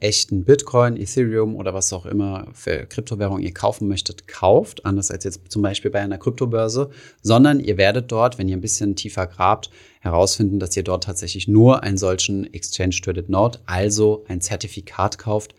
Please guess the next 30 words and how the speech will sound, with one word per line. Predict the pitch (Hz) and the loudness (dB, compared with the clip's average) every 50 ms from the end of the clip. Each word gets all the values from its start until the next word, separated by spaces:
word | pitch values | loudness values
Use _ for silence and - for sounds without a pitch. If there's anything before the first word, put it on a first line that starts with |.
| _ _ _ _ - | _ _ _ _ -4
also | - 95 104 117 123 127 127 127 131 127 - - | 2 4 6 6 6 6 2 0 0 -2 -2 -2
ein | 95 95 90 | -2 -2 -2
Produkt, | - - 87 92 113 139 143 139 - - - | -4 -6 0 6 6 6 6 6 0 -10 -2
was | 107 98 104 107 - - | 0 0 0 0 0 -2
ein | - 95 95 | -2 -2 -2
Emittentenrisiko | - 95 98 95 - 107 104 101 98 113 101 98 90 87 87 - - - | -2 -2 -4 -2 0 0 0 2 4 4 2 2 0 -6 -8 -10 -12 -14
hat. | - - - _ _ - - - - _ _ _ _ _ | -14 -14 -16 _ _ -20 -20 -20 -20 _ _ _ _ _
Äh, | 110 104 | -8 -8
ich | 98 - | -6 -4
vergleiche | - 92 87 87 90 92 | -2 -2 0 0 0 0
das | 95 95 | 0 0
immer | 101 101 | 0 0
so | 95 95 | 0 -2
ein | |
bisschen | 98 95 101 | -4 -4 -4
mit | 95 87 90 | -4 -4 2
Lehman | 95 113 139 147 135 120 | 4 6 6 8 6 6
Brothers. | 117 113 113 110 113 107 - | 6 4 4 4 2 0 -2
Lehman | - 98 104 101 98 92 | -2 -2 -2 -2 -2 0
Brothers | 98 95 90 98 92 - | 0 0 0 0 -4 -6
hat | - 90 - - - | -8 -10 -12 -14 -14
super | 98 95 - - 101 90 | -12 -12 -10 -8 -8 -8
viel | - 98 92 | -6 -6 -6
Zertifikate | - - 90 87 90 - - - - 107 110 110 101 | -6 -6 -6 -6 -8 -10 -14 -4 0 2 2 2 2
rausgegeben, | 95 95 90 - 98 92 87 | 0 -2 -4 -4 -6 -8 -8
als | 92 92 - - | -10 -10 -12 -12
die | - | -12
pleite | - - 90 85 82 92 85 | -10 -8 -8 -6 -6 -8 -8
gegangen | 90 92 87 90 87 | -8 -8 -6 -6 -6
sind, | 87 92 92 90 | -4 -6 -6 -6